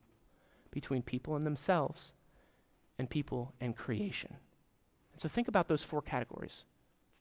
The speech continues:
Identify one, and think about something that you can do to seek, begin that process. Again, joining with God. We don't do it on our own.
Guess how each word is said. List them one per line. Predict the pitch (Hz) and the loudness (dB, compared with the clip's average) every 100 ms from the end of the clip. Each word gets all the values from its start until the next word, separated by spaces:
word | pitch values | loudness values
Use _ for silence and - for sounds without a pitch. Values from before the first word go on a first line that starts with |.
| - | -2
Identify | 156 151 196 226 233 | 0 4 4 4 2
one, | 170 123 101 113 - _ _ _ - - - | 4 2 0 -4 -10 _ _ _ -20 -16 -2
and | 156 | 2
think | - 214 | 2 4
about | 202 160 135 - - - - - _ _ _ - | 8 10 10 6 -12 -20 -20 -20 _ _ _ -8
something | - 262 285 | 0 0 2
that | 247 | 2
you | 190 | 0
can | 165 151 | -2 -2
do | 127 143 107 | 2 2 2
to | - | -2
seek, | 135 - - 147 - | -8 -6 -4 -6 -6
begin | 143 - 180 180 | -8 -4 -2 -2
that | 131 | -4
process. | - 123 127 - - - _ - - | -4 -4 -4 -12 -14 -18 _ -20 -6
Again, | - 196 | -4 0
joining | 240 277 302 214 | 8 10 12 10
with | 151 | 8
God. | 120 117 | 10 10
We | 262 | 12
don't | 359 302 | 12 12
do | 311 | 12
it | 285 | 12
on | 262 | 12
our | 240 208 | 12 12
own. | 180 107 | 12 12